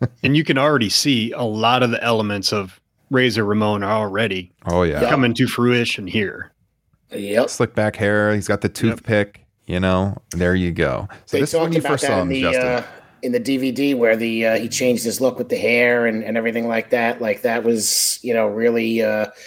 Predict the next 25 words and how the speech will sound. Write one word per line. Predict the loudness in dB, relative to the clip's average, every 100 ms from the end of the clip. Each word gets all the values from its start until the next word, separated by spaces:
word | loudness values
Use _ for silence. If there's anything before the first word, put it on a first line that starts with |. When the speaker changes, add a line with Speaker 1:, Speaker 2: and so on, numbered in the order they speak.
| -8
Speaker 3:
some | 0 0
of |
the | 0
key | 0 4 6
elements, | 6 4 2 -2 -4 -6 -10 _ _ _ -8
uh, | -4 0 0 -2
to, | -2 2 4 4 2
you |
know, | 0 0 -8
the |
formation | -6 -2 0 0 -2 -2
of |
that | -2 -2
character. | 0 2 2 0 0 0
And | 2
obviously | 2 0 0 0 0
it | -2
transposed | -2 0 0 0 2 2 2 0
over | 0 0
to, | -2 -4 -2 -2
uh, | 0
the |
W | 2 2
W | 2 2
F. | 0 -2